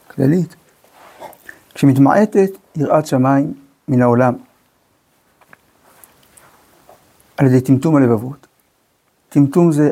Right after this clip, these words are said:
אטימות, כמו "ומלתם את עורלת לבבכם, אוטם לבבכם", זה כיסויו, אומר רש"י. כמו, "טומטום שהוא אטום". כשמתמעטת יראת שמיים על ידי טמטום הלבבות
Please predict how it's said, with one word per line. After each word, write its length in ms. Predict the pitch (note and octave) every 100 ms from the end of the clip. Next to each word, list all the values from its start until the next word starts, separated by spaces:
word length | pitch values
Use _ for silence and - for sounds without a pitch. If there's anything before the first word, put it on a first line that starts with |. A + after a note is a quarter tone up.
| -
אטימות, 360 | - C#3+ A#2 - D4+ - G#3+ - - - - D3 C#3+ _
כמו 400 | - C#3 B2+ B2 - _ - -
"ומלתם 580 | C3+ B2+ B2+ D#3 C#3+ C3 - _ _ _ _ _ _ _ _ _ _ _ _ _ _ - _ -
את 100 | -
עורלת 240 | A#2+ B2
לבבכם, 540 | C#3 A#2+ A#2 - - F2 -
אוטם 320 | D#3+ E3 C#3 B2+
לבבכם", 460 | A#2 A#2 - C3+ C#3+ - -
זה 80 | D3+
כיסויו, 460 | C3 - B2+ B2+ B2 -
אומר 220 | C#3 A#2+
רש"י. 220 | A#2 - - _ _ _ _ _ _ _ _ _ - _ - -
כמו, 360 | D3 C#3 A#3 - _ _
"טומטום 360 | - F#3 - A#2+
שהוא 320 | - B2+ -
אטום". 280 | - F#3 C3 - _ _ _ _ - _ _ _ _ _ _ _ _ _ _ _ _ _ _ _ _ _ _ _ _ _ _ _ _ - - _ -
כשמתמעטת 540 | - - B2 C#3 F3+ E3
יראת 180 | C#3+ D3+
שמיים 420 | D3 C3+ C3+ B2+ -
על 60 |
ידי 160 | B2 B2+
טמטום 360 | C3+ C3 D#3+
הלבבות 600 | C#3 A#2 A2 A#2+ D#3 -